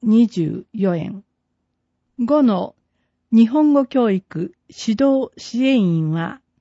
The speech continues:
通訳、翻訳などの二次選考を一月七日水曜日から九日金曜日の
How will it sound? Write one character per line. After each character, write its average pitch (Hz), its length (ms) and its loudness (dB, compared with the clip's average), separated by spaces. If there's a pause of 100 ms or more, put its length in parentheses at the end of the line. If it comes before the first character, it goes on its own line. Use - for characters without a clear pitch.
(260)
通 - 140 -2
訳、 220 680 0
翻 277 320 2
訳 254 300 0
な 233 180 2
ど 196 120 0
の 175 300 -4
二 220 200 2
次 262 180 0
選 240 320 0
考 170 360 -4
を 175 200 -10 (460)
一 220 340 0
月 262 360 0
七 214 360 2
日 208 320 -4
水 262 400 0
曜 226 200 2
日 165 140 -6
か 160 160 -8
ら 214 260 -12 (440)
九 254 500 0
日 220 240 -2
金 262 280 2
曜 226 180 2
日 170 140 -2
の 170 240 -6